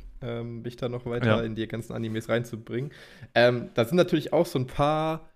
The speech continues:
Speaker 1: Romance und Slice of Life und so Animes drauf.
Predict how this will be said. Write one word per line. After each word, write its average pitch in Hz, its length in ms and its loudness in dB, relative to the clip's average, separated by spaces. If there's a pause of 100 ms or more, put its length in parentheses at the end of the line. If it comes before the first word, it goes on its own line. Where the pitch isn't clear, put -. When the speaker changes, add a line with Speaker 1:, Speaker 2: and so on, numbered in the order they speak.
(420)
Speaker 1:
Romance 175 960 4
und 120 160 -2
Slice 131 360 2
of 123 160 -4
Life 135 440 2
und 160 100 -2
so - 80 -2
Animes 160 480 -4
drauf. 160 380 0